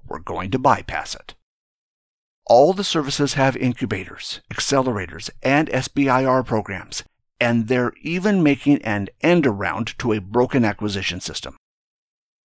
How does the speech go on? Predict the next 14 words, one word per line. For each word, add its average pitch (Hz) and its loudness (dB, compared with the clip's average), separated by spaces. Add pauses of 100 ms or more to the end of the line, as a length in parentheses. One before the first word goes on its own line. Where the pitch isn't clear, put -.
(100)
First 208 2
driven 131 4
by 110 2
the 101 -2
Army 95 -2
and 113 0
now 123 2
rapidly 117 -2
being 104 -4
used 113 -2
by 101 0
the 98 -2
other 113 0
services, 82 -6